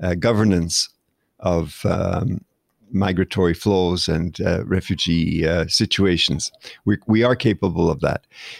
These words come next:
And so his concern, you might say, is not about that, because that is basically, uh, a, a given, or should be a given. Uh, what he's most concerned about are those, uh, situations and places where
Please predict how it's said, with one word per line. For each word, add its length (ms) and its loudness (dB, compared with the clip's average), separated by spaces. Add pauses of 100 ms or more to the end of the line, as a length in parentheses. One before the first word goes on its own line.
(120)
And 380 2 (140)
so 520 4 (100)
his 460 2
concern, 800 4 (500)
you 160 -2
might 180 2
say, 140 4
is 120 2
not 280 2
about 300 0
that, 260 2
because 280 0
that 220 2
is 180 0
basically, 880 0 (100)
uh, 240 2
a, 240 0 (360)
a 80 0
given, 540 2 (440)
or 260 -2
should 300 0
be 140 4
a 40 4
given. 420 0 (560)
Uh, 200 0
what 220 0
he's 240 2
most 260 2
concerned 420 2
about 320 2
are 120 4
those, 500 2
uh, 100 2
situations 720 0
and 140 2
places 500 0
where 240 0